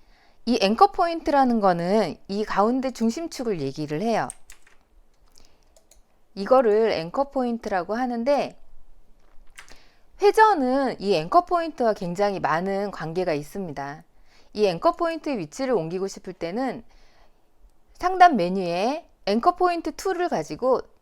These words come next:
선택을 하고 얘를 이렇게 옮겨주면 자유로운 방향으로 옮길 수가 있고요.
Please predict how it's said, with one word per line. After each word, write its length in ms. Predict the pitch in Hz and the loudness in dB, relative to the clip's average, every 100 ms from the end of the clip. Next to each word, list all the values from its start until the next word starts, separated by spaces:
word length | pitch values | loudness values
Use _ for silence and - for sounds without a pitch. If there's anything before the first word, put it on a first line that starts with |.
| - | -14
선택을 560 | 254 247 254 240 247 | -10 -8 -6 -6 -4
하고 280 | 269 269 269 | -4 -2 -4
얘를 460 | 165 165 233 311 320 _ _ _ - | -4 0 0 0 -6 _ _ _ -10
이렇게 640 | 180 180 _ 277 285 - | -10 -10 _ -4 -4 -4
옮겨주면 1040 | 185 190 226 277 220 180 180 214 220 143 - | -6 -4 0 0 -2 -4 -2 0 -2 -6 -10
자유로운 560 | 196 202 233 254 233 | -2 0 2 0 0
방향으로 680 | 220 160 170 170 165 226 233 | -4 -8 -8 -8 -6 -4 -6
옮길 280 | - 165 226 | -8 -10 -10
수가 260 | 233 214 180 | -6 -4 -2
있고요. 640 | 135 - 175 175 185 123 | -4 -4 2 4 4 2